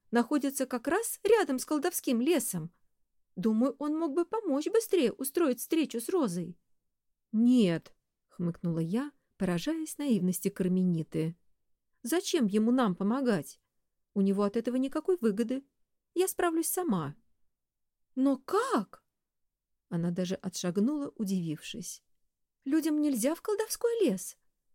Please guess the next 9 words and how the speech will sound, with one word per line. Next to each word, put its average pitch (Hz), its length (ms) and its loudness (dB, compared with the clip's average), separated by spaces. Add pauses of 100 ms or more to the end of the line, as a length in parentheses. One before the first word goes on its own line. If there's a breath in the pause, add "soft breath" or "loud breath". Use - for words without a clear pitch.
(140)
А 294 80 0
если 320 260 0
вы 302 120 4
отправите 320 460 0
гонца 277 400 2
и 302 60 2
будете 277 380 -2
ждать 294 260 -2
ответ, 254 480 0